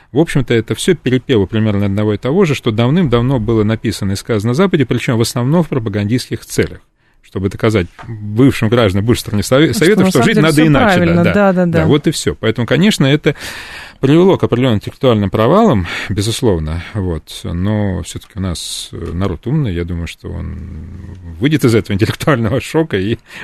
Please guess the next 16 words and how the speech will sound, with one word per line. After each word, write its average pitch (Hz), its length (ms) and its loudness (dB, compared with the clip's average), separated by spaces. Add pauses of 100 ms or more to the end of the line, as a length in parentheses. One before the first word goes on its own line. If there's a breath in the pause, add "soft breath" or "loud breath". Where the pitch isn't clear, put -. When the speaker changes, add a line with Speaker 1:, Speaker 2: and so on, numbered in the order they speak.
Speaker 1:
появятся 131 460 2
новые 98 300 2
идеи, 123 240 0
новые 95 260 0
мысли. 131 260 0
Но, 104 140 0
оп-, 120 300 -4
опять-таки, 120 480 -2
обычно 117 320 0
что-то 113 340 -6
новое, 131 460 4 (320 loud breath)
эффективно 110 440 -2
новое, 90 320 2
оно, 113 360 0 (440 loud breath)
а, 98 360 -4 (100)
м, 104 540 -8